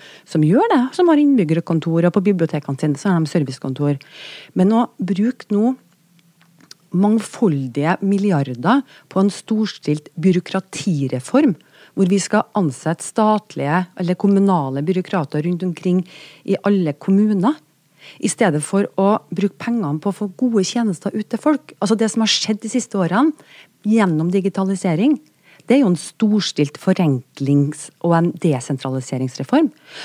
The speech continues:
For før måtte folk reise langt for å omregistrere bilen sin, for eksempel. Da måtte de reise til trafikkontor. Hvis du skulle søke foreldrepermisjonsordninger, så måtte du reise til et nav-kontor og så stå i kø der.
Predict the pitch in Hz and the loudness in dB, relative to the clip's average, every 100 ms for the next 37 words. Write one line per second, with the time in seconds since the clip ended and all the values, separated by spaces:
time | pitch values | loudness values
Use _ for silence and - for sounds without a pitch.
0 | - - - - 269 415 330 - - - | -8 -4 -2 2 2 2 -2 -6 -6 0
1 | 247 - 208 214 - 202 214 233 - - | 0 -2 -2 -2 0 0 0 -2 -4 -2
2 | 220 - 214 220 226 - - - - 247 | 0 0 0 2 0 -6 -20 -2 2 2
3 | 143 131 139 - 147 160 135 117 - 110 | 2 0 -4 -2 -4 -2 -6 -6 -8 -10
4 | - 135 127 - - - - 285 311 214 | -10 -8 -8 -8 -14 -12 -2 -2 0 2
5 | 196 190 202 - - 202 - - - - | 2 0 -4 -8 -8 -12 -14 -16 -12 -12
6 | - - _ - - - 220 240 - - | -14 -18 _ -20 -16 -6 -4 -4 -6 -2
7 | 240 226 240 185 151 170 151 143 151 143 | -2 -2 -2 -2 -2 0 0 0 -4 -4
8 | 139 139 175 294 285 294 262 214 214 214 | -4 -2 0 0 0 0 0 0 0 0
9 | 247 240 180 127 - 135 131 170 185 180 | -2 -4 -6 -6 -6 -4 -4 -2 -4 -4
10 | - 151 170 - 156 151 139 135 | -2 -2 -2 -2 -4 -2 -2 -4